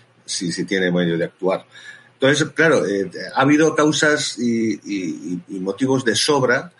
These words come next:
para las fuerzas que se, se supone que vienen, que dicen regenerar de vez en cuando, actuar, y no digamos el último año, año y medio, dos, ¿no? Entonces, claro, esta ha sido otra, otra más, ¿no? Este,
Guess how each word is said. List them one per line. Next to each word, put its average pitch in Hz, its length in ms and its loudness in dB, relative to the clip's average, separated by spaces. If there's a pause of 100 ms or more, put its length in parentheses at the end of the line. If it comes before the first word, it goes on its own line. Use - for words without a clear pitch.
(260)
para 101 400 0
las 98 280 -4
fuerzas 139 360 -2
que 135 140 0
se, 127 260 2
se 123 180 -6
supone 123 320 -2
que 123 120 2
vienen, 117 520 0 (160)
que 101 120 -2
dicen 107 680 -2
regenerar 107 380 -2
de 98 80 0
vez 98 140 -2
en 110 100 -4
cuando, 117 320 0 (340)
actuar, 120 640 0 (600)
y 120 140 2
no 120 240 4
digamos 135 460 2
el 120 80 0
último 120 400 0
año, 131 240 2
año 120 160 2
y - 20 0
medio, 107 240 0
dos, 117 380 -2
¿no? - 240 -12
Entonces, - 420 -4 (240)
claro, 139 280 0
esta 139 240 0
ha 151 40 2
sido 156 480 0
otra, 135 400 0
otra 151 260 2
más, 175 480 0
¿no? 151 240 0
Este, 131 520 0